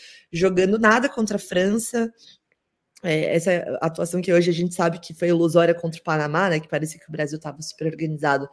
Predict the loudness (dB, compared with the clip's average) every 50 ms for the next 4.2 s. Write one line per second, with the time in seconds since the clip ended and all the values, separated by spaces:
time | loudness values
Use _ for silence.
0 | -16 -20 -20 -20 _ _ -6 -6 -6 -4 0 2 2 2 2 2 0 -2 -2 -2
1 | -6 -8 -8 -6 -2 0 0 0 0 -2 -6 -14 -20 _ _ _ _ _ _ _
2 | -6 -2 -2 0 0 -2 -2 -4 -6 -6 -8 -8 -6 -4 -4 -4 -6 -6 -6 -4
3 | -2 -2 -2 -2 -2 -4 -2 -2 0 0 0 0 -2 -4 -6 -8 -4 -2 0 0
4 | 0 -2 -4